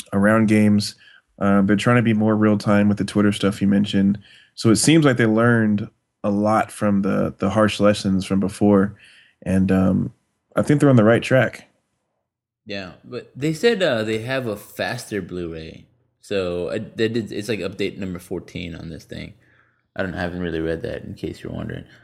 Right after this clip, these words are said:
Speaker 1: Let me see, PlayStation four, texture filter. Oh, wow, faster Blu-ray. Okay, that's interesting.
Speaker 2: I don't know. I don't know what that means, like, faster Blu-ray.
Speaker 1: So from the outside looking in, I, I think what it means is, like, if you buy a normal Blu-ray player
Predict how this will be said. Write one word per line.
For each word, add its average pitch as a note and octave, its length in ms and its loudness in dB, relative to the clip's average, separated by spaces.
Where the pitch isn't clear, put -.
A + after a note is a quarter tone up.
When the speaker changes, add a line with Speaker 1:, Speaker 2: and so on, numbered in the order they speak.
Speaker 1:
Let A#2+ 80 0
me B2 60 6
see, B2 160 0
PlayStation A2+ 520 -2
four, G#2+ 220 -2
texture A2+ 380 -8
filter. A2+ 580 -8
Oh, B2+ 140 4
wow, A#2 200 6
faster - 380 0
Blu-ray. G2+ 440 2
Okay, A#2 260 2
that's A2+ 180 2
interesting. G#2+ 400 0
Speaker 2:
I D#2+ 40 -6
don't - 120 -8
know. - 100 -18
I G#2+ 80 -2
don't C3 100 6
know C3+ 60 4
what B2+ 80 2
that A#2+ 160 6
means, A2+ 420 0
like, E2+ 380 -12
faster - 420 -8
Blu-ray. E2 540 -12
Speaker 1:
So D3+ 100 6
from D#3 140 4
the C#3 80 6
outside D#3 300 4
looking C3+ 260 0
in, A2+ 440 -2
I, G#2+ 160 -4
I A#2+ 140 -4
think F#3+ 320 -6
what C3+ 100 -2
it G#2 80 -6
means A2+ 240 -6
is, A2 140 -8
like, G2+ 340 -6
if B2 140 0
you F3+ 60 2
buy F3 180 4
a C#3 60 4
normal A#2+ 320 2
Blu-ray A2 380 0
player G2+ 420 -4